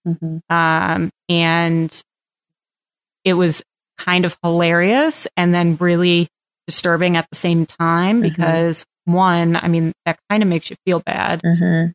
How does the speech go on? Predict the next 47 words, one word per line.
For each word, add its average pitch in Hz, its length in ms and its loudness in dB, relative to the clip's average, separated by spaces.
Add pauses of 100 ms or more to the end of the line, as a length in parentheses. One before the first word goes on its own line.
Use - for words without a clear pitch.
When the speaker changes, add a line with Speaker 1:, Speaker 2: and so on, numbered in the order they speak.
(100)
Speaker 2:
and 170 200 0
like 165 180 -2
you're 165 100 -2
doing 165 240 -2
something 160 320 -6
wrong. 165 460 2 (100)
I 175 40 0
mean, 165 180 2
I 160 60 0
was 160 180 -4
running, 170 380 0
what, 165 220 0 (200)
fifty 165 200 -4
miles 160 300 0
a 160 60 -4
week 165 220 -2
maybe 208 440 0
at 175 100 0
that 190 140 2
Speaker 1:
Mm-hmm. 165 80 0
Speaker 2:
point. 226 300 0
Speaker 1:
Mm-hmm. 180 420 2
Speaker 2:
Um, 165 580 2
Speaker 1:
Yeah. 160 300 0 (720)
Speaker 2:
but 202 120 -2
then 220 160 2
hilarious 208 760 2
because, 196 640 0 (600)
you 208 80 2
know, 175 320 2
we'd 202 160 2
have 202 180 0
a 165 80 -2 (180)
free 226 180 2
run 180 460 0 (120)
and 180 160 2
my 170 100 0
sister 214 400 -2
and 196 100 0
I 165 140 0
would 160 200 -2
run 170 220 0
to 170 100 -4 (100)
Burger 196 400 0
King - 300 -4 (460)
and 185 260 2
eat 175 340 2